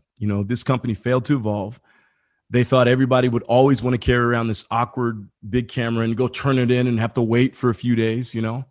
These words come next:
Um, and so they didn't evolve." The picture taking never changed. People never wanted to stop taking it, but,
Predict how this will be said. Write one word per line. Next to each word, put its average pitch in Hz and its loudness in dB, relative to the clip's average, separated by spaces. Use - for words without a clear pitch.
Um, 107 -4
and 110 -6
so 120 -2
they 120 2
didn't 131 0
evolve." 139 -8
The - -20
picture 151 4
taking 117 0
never 98 -4
changed. 98 -8
People 117 -4
never 113 -2
wanted 107 -4
to 98 -6
stop - -4
taking 104 -6
it, 107 -10
but, 101 -6